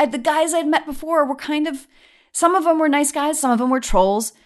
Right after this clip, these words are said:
I didn't expect it to all work out, and so I kind of freaked out, and I was like, "I have to go. I have to go feed my dog."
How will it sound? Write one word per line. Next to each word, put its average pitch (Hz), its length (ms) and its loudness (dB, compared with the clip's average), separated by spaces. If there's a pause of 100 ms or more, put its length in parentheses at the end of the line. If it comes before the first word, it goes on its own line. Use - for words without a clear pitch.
(520)
I 320 100 6
didn't 403 220 -2
expect 359 480 -2
it 339 80 -6
to 359 80 0
all 294 180 2
work 294 180 0
out, 330 200 -2
and 247 120 -4
so 269 80 -10
I 247 40 -8
kind 254 300 -8
of 339 60 -8
freaked 262 240 -10
out, 294 200 -4
and 233 100 -8
I 196 60 -8
was 220 100 -8
like, 202 140 -8
"I 254 80 0
have 285 140 2
to 262 60 -2
go. 208 160 4
I 202 40 6
have 226 80 2
to 254 80 -2
go 226 100 0
feed 269 160 -2
my 254 100 0
dog." 208 300 2